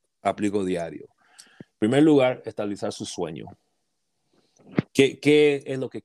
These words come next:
uno quiere lograr mientras está vivo en este, en esta vida? Número dos, es preguntarte si uno tiene la capacidad o qué es la necesidad para realizar esos sueños. Tercero,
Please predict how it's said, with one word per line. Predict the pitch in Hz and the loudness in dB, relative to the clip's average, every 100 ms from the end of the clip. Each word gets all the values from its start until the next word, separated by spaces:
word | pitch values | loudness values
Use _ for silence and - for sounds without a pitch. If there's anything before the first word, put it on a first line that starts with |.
| - | -10
uno | 127 123 | -8 -8
quiere | - 120 113 | -4 -2 0
lograr | 104 104 110 104 87 _ _ _ | 0 0 0 -2 -8 _ _ _
mientras | - 104 98 95 | -10 -8 -6 -6
está | 107 104 | -4 -4
vivo | 107 117 107 | -4 -2 -2
en | 104 | -2
este, | 104 _ 101 85 - | -8 _ -6 -6 -8
en | 98 | -12
esta | 95 107 92 | -6 -2 -2
vida? | - 101 98 - _ _ _ _ - - _ | -2 0 0 -4 _ _ _ _ -16 -16 _
Número | 123 135 123 117 | 2 4 6 4
dos, | 127 170 185 _ _ _ _ _ | 4 2 -2 _ _ _ _ _
es | 123 143 135 - _ | -8 -8 -8 -20 _
preguntarte | 120 110 107 117 123 127 117 | -2 -2 -4 -6 -6 -6 -8
si | 113 101 | -6 -8
uno | 123 127 113 | -6 -6 -4
tiene | 120 | -4
la | 113 | -2
capacidad | 110 98 101 - 95 92 127 131 90 _ _ _ _ _ _ | -4 -2 -2 -2 -2 2 4 2 -2 _ _ _ _ _ _
o | 107 101 - | 0 0 2
qué | 117 | 0
es | 117 | 0
la | 120 | -2
necesidad | 107 104 98 95 110 147 113 - _ _ _ _ _ | -4 -4 -2 0 4 4 2 -6 _ _ _ _ _
para | - 135 147 110 107 | 0 2 2 0 -4
realizar | 107 101 98 - 110 107 _ _ | -6 -6 -4 -4 -4 -4 _ _
esos | 104 - 104 | -12 -8 -8
sueños. | - 90 87 71 - - - - _ _ _ _ _ _ _ _ _ _ | -8 -10 -10 -12 -16 -20 -20 -20 _ _ _ _ _ _ _ _ _ _
Tercero, | 135 175 - 175 147 170 - | 0 0 2 2 2 -4 -12